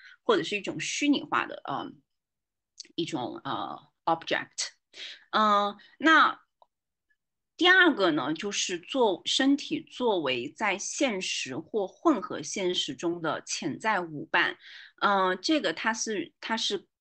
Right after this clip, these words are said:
呃，举到了那个，就是一些在舞蹈当中和机器人共舞的例子。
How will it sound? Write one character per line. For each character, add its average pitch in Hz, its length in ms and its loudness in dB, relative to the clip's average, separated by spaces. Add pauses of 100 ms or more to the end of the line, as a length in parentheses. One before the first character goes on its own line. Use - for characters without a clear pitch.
(840)
呃， 160 280 2
举 170 280 -4
到 214 220 6
了 185 120 4
那 185 220 -2
个， 147 360 0
就 180 160 -6
是 160 320 -2
一 202 160 -6
些 196 460 0 (220)
在 233 300 0
舞 175 140 0
蹈 - 280 4
当 165 260 2
中 180 340 0 (360)
和 165 420 0 (300)
机 269 240 -4
器 - 300 -2
人 156 380 -2
共 247 280 -6
舞 170 180 -8
的 - 140 -10
例 208 240 -2
子。 - 300 -12